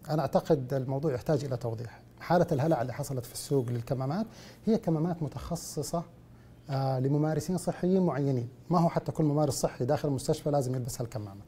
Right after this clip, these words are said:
هذه لممارسين صحيين معينين في أوقات معينة لتعامل مع حالات كورونا في مراحل معينة، لابد من إنه يلبس كمامة اللي نسميها ال إن ناينتي فايف.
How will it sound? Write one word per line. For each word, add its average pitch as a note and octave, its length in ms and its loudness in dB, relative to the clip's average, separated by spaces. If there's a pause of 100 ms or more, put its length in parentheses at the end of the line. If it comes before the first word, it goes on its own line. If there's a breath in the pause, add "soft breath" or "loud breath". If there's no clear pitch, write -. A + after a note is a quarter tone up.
(420 loud breath)
هذه D#3+ 260 4
لممارسين C#3+ 580 0
صحيين D3+ 420 -2
معينين C#3+ 440 -2
في E3 160 -6
أوقات D#3+ 400 -4
معينة D3 460 -2
لتعامل D3+ 520 -2
مع C#3+ 200 -6
حالات C#3 360 -4
كورونا E3 440 0 (340 loud breath)
في F3 120 4
مراحل F3 360 6
معينة، F#3 540 2
لابد D#3 340 0
من C3 80 -4
إنه C3+ 160 -2
يلبس C3+ 300 -2
كمامة C#3 280 0
اللي C3 100 -2
نسميها A#2+ 260 -4
ال - 80 -2
إن C3+ 100 -2
ناينتي A#2+ 240 -4
فايف. - 260 -14